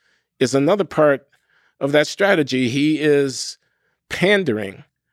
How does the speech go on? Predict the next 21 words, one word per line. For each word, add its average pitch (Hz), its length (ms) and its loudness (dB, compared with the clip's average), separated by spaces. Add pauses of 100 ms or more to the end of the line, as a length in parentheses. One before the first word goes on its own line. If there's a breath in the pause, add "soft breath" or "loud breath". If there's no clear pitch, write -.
(360)
to 143 100 0
black 143 260 2
voters. 131 320 0
He 139 160 2
is - 300 -2 (420 soft breath)
trying - 300 0
to 160 220 0 (200)
frighten 160 520 -2
us, 113 360 -6 (520)
thinking 165 400 0
that 143 380 2
if 143 140 -2
the 151 100 -2
Republicans 151 640 -2
win, 160 240 0
our 131 160 2
rights 160 380 0
will 131 120 2
be 120 140 -6
taken 113 400 -4
away. 104 480 -6